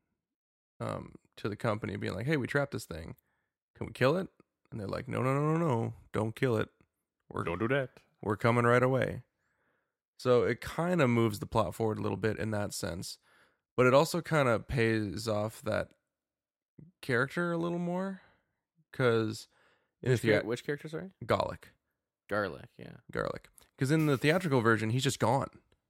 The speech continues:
Speaker 2: <laughs>
Speaker 1: 'Cause they cut, like, that's the scene where he dies. You know,
Speaker 2: Yeah,
Speaker 1: he opens it
Speaker 2: of
Speaker 1: up and
Speaker 2: course.
Speaker 1: he's like, 'cause he th-, he's a dra-, he's crazy, A, he thinks it's a dragon and he's worshiping it 'cause he thinks it's, like, telling him what to do.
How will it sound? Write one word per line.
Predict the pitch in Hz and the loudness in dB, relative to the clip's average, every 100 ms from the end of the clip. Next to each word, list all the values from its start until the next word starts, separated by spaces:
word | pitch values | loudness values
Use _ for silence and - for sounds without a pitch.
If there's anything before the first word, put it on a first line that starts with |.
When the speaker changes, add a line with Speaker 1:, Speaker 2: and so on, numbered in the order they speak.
| _ _ _ _ _ _ _ _ _ _ _ _ - | _ _ _ _ _ _ _ _ _ _ _ _ -18
Speaker 2:
<laughs> | - - 160 - 175 _ _ _ | -18 -14 -12 -8 -10 _ _ _
Speaker 1:
'Cause | 135 | 0
they | 117 127 | 4 4
cut, | 151 - | 6 4
like, | 123 127 | 4 6
that's | 131 131 | 6 4
the | 131 | 0
scene | - 139 | 0 2
where | 113 | 2
he | |
dies. | 104 113 113 82 101 135 - _ _ - | 4 4 4 2 -2 -6 -10 _ _ -6
You | 131 | 0
know, | 127 | 2
Speaker 2:
Yeah, | 101 | 2
Speaker 1:
he | 123 | 4
opens | 117 113 110 | 4 4 4
it | |
Speaker 2:
of | 120 120 | 4 4
Speaker 1:
up | |
and | 110 | 2
Speaker 2:
course. | |
Speaker 1:
he's | 110 110 | 0 0
like, | 113 110 - _ _ _ _ - | 0 -2 -10 _ _ _ _ -6
'cause | 127 | -4
he | |
th-, | 120 120 | -2 -2
he's | 131 | 0
a | 127 | -2
dra-, | 95 107 - | 2 0 0
he's | 117 101 | -2 0
crazy, | - 165 120 107 110 95 | 4 6 6 4 -2 0
A, | 107 104 113 | 0 0 0
he | 110 | 0
thinks | 120 113 | 0 -2
it's | 104 | -2
a | 107 | 2
dragon | 110 104 101 104 | 4 4 2 -2
and | 104 | -2
he's | 110 113 | -4 -4
worshiping | 143 135 - 107 | -4 -4 -4 -4
it | 107 117 | -4 -4
'cause | 120 | -4
he | 107 107 _ _ _ _ _ _ _ _ _ | -4 -6 _ _ _ _ _ _ _ _ _
thinks | - 107 - | -6 -4 -4
it's, | 95 - | -4 -4
like, | 107 104 - | -6 -6 -6
telling | - 107 110 | 0 0 2
him | 107 | 0
what | 107 104 | -2 -2
to | |
do. | 123 151 101 117 | -2 0 0 -4